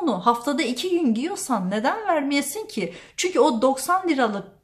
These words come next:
tişörtün içerisindeki, e, materyal o fiyatı hak ediyor. Onun, e, pamuğu kalitelidir. Onun boyası kalitelidir. Onun imalatı kalitelidir.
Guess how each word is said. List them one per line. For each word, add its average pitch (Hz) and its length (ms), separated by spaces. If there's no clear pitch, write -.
tişörtün 254 540
içerisindeki, 240 880
e, 226 180
materyal 254 680
o 294 140
fiyatı 233 380
hak 247 400
ediyor. 185 480
Onun, 269 360
e, 220 380
pamuğu 240 640
kalitelidir. 247 800
Onun 220 540
boyası 202 400
kalitelidir. 226 760
Onun 240 440
imalatı 240 720
kalitelidir. 226 800